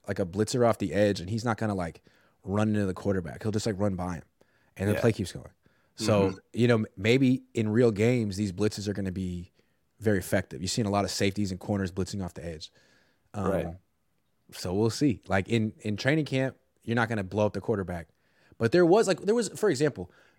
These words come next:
Speaker 1: Purdy had, like, his best throw yesterday was his last throw. He had one to the left. It was against a blitz coming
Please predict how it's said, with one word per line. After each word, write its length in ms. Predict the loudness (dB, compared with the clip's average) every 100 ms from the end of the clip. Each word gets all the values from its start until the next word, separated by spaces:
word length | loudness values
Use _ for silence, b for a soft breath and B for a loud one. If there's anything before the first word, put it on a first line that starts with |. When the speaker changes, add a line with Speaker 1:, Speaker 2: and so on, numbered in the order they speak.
| b -20 _ _
Speaker 1:
Purdy 380 | -4 0 2 2
had, 140 | 0
like, 160 | 0 0
his 140 | -2
best 360 | -4 0 0 2
throw 240 | 0 2
yesterday 380 | 2 -2 -2 -2
was 120 | 0
his 120 | -2 -6
last 340 | -4 -6 -4
throw. 120 | -2
He 60 | 0
had 100 | -2
one 140 | -4
to 100 | -4
the 80 | -8
left. 460 | -10 -10 -8 -10 _ _ _ _ _ _ _ _
It 80 | 2
was 140 | 4
against 340 | 4 0 2 0
a 60 |
blitz 380 | 0 2 2 2
coming 340 | -6 -4 -4